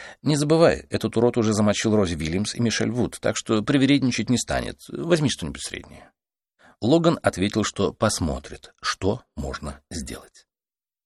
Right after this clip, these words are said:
День идеально подходил для сушки полотенец.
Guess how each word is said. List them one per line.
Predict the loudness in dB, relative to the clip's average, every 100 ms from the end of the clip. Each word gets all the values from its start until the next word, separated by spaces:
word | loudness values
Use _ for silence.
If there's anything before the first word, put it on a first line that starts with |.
| _ _ _ _ _ _ -14
День | 0 2 2 0
идеально | 0 6 8 8 2
подходил | -2 2 2 2 -2 -2
для | 0 0
сушки | 0 -4 -6 -6
полотенец. | -4 -4 -4 -10 -12 -10 -10